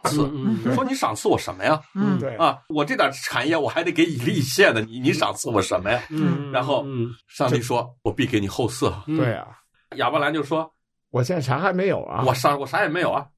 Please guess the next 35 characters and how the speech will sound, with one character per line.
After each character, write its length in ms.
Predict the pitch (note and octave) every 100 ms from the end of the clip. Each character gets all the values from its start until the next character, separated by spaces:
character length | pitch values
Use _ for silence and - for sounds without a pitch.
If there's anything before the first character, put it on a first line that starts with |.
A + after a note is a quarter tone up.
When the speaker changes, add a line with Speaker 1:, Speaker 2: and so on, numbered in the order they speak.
| -
Speaker 1:
我 80 | D#3+
就 100 | F#3+
抓 200 | G#3+ G#3
住 100 | E3
你 100 | A#2+
要 100 | B2+
大 140 | C3
大 100 | A2+
赏 180 | G#2 G2
赐 140 | -
这 80 | B2
句 80 | A2+
话， 140 | A#2
我 80 | -
就 60 | F3
告 140 | A#3+
诉 80 | D3+
你， 60 |
我 140 | B2 A2+
连 100 | F#3
个 80 | A3
后 200 | C4 F#3+
嗣 180 | B3+
都 100 | C#3+
没 120 | A#2 A2
有， 120 | G2+
你， 240 | A2 G#2 -
你， 120 | C3
你 100 | D#3
赏 240 | - -
赐 120 | G2
我 100 | B2
什 160 | G2 F#2
么 80 | F#2
呀？” 120 | A2+